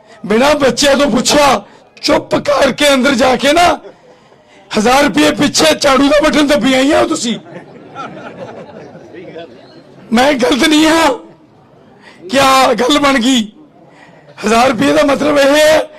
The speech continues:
ਜੇ ਇੱਕ ਘਰ 'ਚ ਤਿੰਨ ਜਾਂ ਚਾਰ ਮਾਈਆਂ ਭੈਣਾਂ ਹੈਗੀਆਂ ਨਾ, ਚਾਰ ਪੰਜ ਹਜ਼ਾਰ ਰੁਪਇਆ ਮਹੀਨੇ ਦਾ ਆ ਗਿਆ। ਚੋ-, ਇੱਕ ਨੂੰ ਚੌਵੀ ਹਜ਼ਾਰ ਦਾ, ਹੁਣ ਤੱਕ ਚੌਵੀ ਹਜ਼ਾਰ ਬਣ ਗਿਆ ਤੁਹਾਡੇ ਕੋਲੇ।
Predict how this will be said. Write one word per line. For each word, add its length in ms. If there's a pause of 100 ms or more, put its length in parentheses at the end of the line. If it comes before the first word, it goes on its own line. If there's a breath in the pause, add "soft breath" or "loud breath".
(300 loud breath)
ਜੇ 140
ਇੱਕ 120
ਘਰ 260
'ਚ 280
ਤਿੰਨ 240
ਜਾਂ 140
ਚਾਰ 360
ਮਾਈਆਂ 360
ਭੈਣਾਂ 260
ਹੈਗੀਆਂ 320
ਨਾ, 280 (480 loud breath)
ਚਾਰ 240
ਪੰਜ 260
ਹਜ਼ਾਰ 260
ਰੁਪਇਆ 240
ਮਹੀਨੇ 280
ਦਾ 80
ਆ 120
ਗਿਆ। 240 (1300 soft breath)
ਚੋ-, 160
ਇੱਕ 240
ਨੂੰ 180
ਚੌਵੀ 400
ਹਜ਼ਾਰ 340
ਦਾ, 160 (480)
ਹੁਣ 200
ਤੱਕ 280
ਚੌਵੀ 340
ਹਜ਼ਾਰ 220
ਬਣ 140
ਗਿਆ 200
ਤੁਹਾਡੇ 260
ਕੋਲੇ। 360